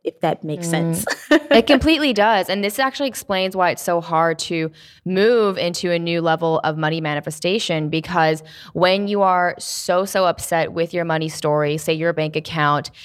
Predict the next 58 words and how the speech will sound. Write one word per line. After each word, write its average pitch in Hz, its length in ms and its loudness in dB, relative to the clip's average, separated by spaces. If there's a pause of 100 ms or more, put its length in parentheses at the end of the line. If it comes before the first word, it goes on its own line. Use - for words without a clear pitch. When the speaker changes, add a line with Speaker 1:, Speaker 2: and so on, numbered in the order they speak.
(120)
Speaker 2:
and 175 100 0
you're 190 120 2
experiencing 175 680 -2
so 160 240 -2
much 147 160 0
shame 214 460 0
for 165 140 2
that, 139 420 2 (720)
it's - 160 -10
very 190 300 4
hard 170 240 0
to 170 80 -2
transcend 180 520 0
it. 82 300 -6 (540)
Right? 160 360 2
You're 180 260 0
not 185 220 2
in 175 80 -4
acceptance 175 600 -4
yet 151 180 2
of 156 120 -2
the 160 80 -8
situation 156 540 -4
that - 120 -4
you've 143 160 -8
created. 156 680 0
And 160 160 -2
so 160 360 2 (220)
there's 180 160 0
a 170 40 2
lot 147 360 2
of 170 100 0
resistance, 190 640 0
there's 160 160 0
a 135 60 -2
lot 135 340 2
of 180 80 -6
shame. 185 480 -2 (400)
And 160 300 2
I 170 60 4
bet 175 200 0
that's 175 180 -2
what 170 180 0
you 156 300 -2
work 165 400 -2
with 151 200 0
when 147 100 -2
it 139 100 -4
comes 151 280 -4
to 151 60 -6
clients 147 340 -2
when 156 80 -6
they 147 80 -2
first - 200 -2
come 143 160 -4
into 147 160 -4
your 143 80 0
container. 147 640 0